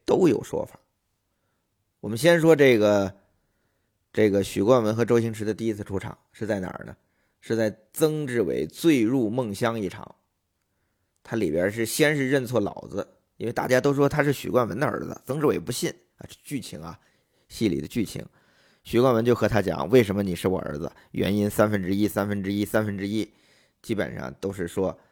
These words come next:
他对待员工、对待慈善、对待老子是吝啬刻薄，说明他有许冠文的基因，这就是向半斤八两致敬了嘛。那许冠文的经典角色就是吝啬刻薄的老板。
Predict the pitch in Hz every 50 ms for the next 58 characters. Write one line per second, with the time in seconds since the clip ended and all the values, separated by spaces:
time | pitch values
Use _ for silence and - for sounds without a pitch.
0 | _ _ - 107 - - 123 113 107 110 104 104 98 95 101 120 120 123 127 127
1 | 127 110 120 110 104 98 101 95 90 - - 92 101 104 127 120 110 101 92 -
2 | 120 113 104 110 110 104 98 90 - - - - 80 85 95 92 104 117 123 135
3 | 185 208 170 139 113 98 - - 127 107 90 - - - 104 71 - 69 - -
4 | - - - _ _ _ _ _ _ _ - 98 101 117 110 92 92 - _ _
5 | _ _ _ _ - - - 104 85 71 78 - - - - - - - - -
6 | - - - - - 85 65 - - 87 78 - - 87 85 90 - - _ _
7 | _ _ _ - 101 92 78 95 98 87 92 - 98 90 90 - - 101 92 95
8 | 98 95 90 - 107 90 76 - - - - - - - - - - _ _ _
9 | _ _ _ _ _ _ _ _ _ _ _ _ - - - - 92 90 110 123
10 | 120 107 92 113 117 - 123 123 123 95 78 71 67 71 87 98 101 95 92 92
11 | 90 92 87 - _ - 76 107 131 127 107 92 - - - - 101 85 80 -
12 | - - - 90 76 - - 65 62 60 65 - - - - -